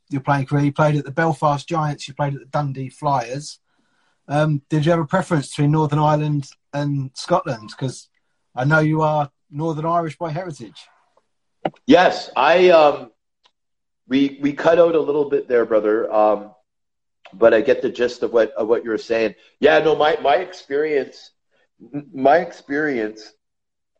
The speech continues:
Speaker 2: coming over to your side of the pond, um,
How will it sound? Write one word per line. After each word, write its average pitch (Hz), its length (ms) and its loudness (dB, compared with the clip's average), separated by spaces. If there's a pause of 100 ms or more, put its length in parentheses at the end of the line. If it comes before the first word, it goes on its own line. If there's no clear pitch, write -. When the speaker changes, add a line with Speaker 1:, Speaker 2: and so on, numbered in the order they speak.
(140)
Speaker 2:
coming 139 320 2
over 131 320 4
to 123 160 -8
your 123 160 0
side 120 320 4
of 127 80 -4
the 110 80 -4
pond, 113 560 0 (120)
um, 104 520 2